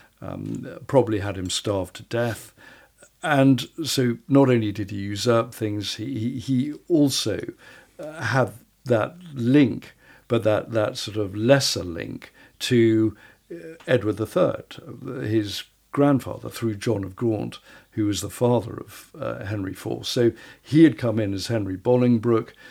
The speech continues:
He had overthrown, his house had overthrown, um, the previous king.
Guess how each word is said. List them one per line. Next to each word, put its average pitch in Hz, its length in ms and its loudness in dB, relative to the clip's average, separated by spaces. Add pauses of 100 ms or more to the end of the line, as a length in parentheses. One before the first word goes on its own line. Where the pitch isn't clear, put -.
(300)
He 110 260 -2
had 104 140 0
overthrown, 120 960 4
his 113 300 0
house 107 440 -6
had - 140 -10
overthrown, 110 1080 0 (400)
um, 127 560 -4
the 131 100 -6
previous 101 500 -2
king. 117 360 0